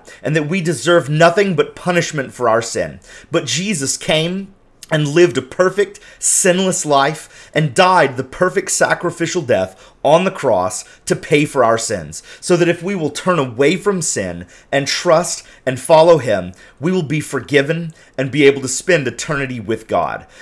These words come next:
When we turn from sin and trust in Christ, that is when we receive the Holy Spirit, when we believe and follow the gospel. This is the baptism of the Holy Spirit, when he dwells within us.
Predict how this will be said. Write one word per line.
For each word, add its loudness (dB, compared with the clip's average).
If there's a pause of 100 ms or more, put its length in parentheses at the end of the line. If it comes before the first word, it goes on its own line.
When 0
we 2
turn -2
from -2
sin -2 (280)
and 0
trust 2
in -6
Christ, -2 (300)
that 4
is -2
when 0
we -2
receive -6
the -2
Holy -4
Spirit, -4
when -2
we -4
believe -6 (240)
and -4
follow 2 (180)
the -2
gospel. 0 (240)
This 2
is 2 (160)
the 0
baptism 2
of -6
the 2
Holy -4
Spirit, -4
when -6
he -10
dwells 2 (220)
within 0
us. -8